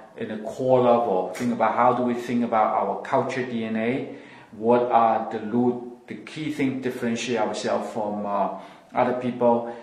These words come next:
and then really have a very clear, uh, path of vision of where you wanna go, really set a very good corporate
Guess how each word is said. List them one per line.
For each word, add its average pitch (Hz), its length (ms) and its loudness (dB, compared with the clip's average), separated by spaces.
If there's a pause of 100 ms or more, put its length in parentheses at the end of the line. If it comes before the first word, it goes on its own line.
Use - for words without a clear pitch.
and 156 140 -4
then 190 340 6
really 180 140 2
have 151 140 2
a 120 160 2
very 135 520 2
clear, 135 720 0 (440)
uh, 120 160 -2
path 131 520 4
of 104 340 2
vision 139 440 0 (220)
of 117 140 -4
where 117 120 4
you 113 120 2
wanna 107 200 -2
go, 170 600 8 (260)
really 131 460 2
set 117 300 -2
a 117 100 2 (140)
very 135 340 2
good 123 380 4
corporate 127 380 -2